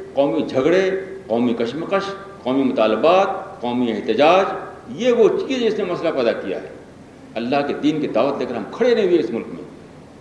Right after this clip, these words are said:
اور جو کھڑے ہوئے، جیسا کہ میں نے عرض کیا، صوفیہ، ان سے کسی کو نفرت نہیں ہے۔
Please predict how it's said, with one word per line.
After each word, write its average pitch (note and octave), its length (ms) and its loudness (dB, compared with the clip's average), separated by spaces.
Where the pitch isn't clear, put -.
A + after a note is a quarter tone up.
اور A2+ 140 2
جو C#3+ 260 4
کھڑے D#3+ 160 4
ہوئے، G3 180 4
جیسا D#3 200 0
کہ C#3 80 -2
میں B2+ 120 -4
نے B2 80 0
عرض C3 120 0
کیا، C#3 100 0
صوفیہ، B2+ 240 0
ان B3+ 140 0
سے A#3 120 2
کسی F#3+ 220 0
کو - 100 0
نفرت - 300 -4
نہیں - 120 -12
ہے۔ - 680 -14